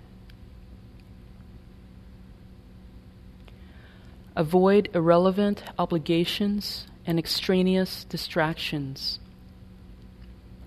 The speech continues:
Learn to be content with less,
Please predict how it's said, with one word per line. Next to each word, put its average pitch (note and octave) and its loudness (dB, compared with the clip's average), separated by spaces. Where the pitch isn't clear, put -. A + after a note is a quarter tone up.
Learn F3+ 6
to - -2
be F3 0
content F3+ -4
with - -6
less, E3 -2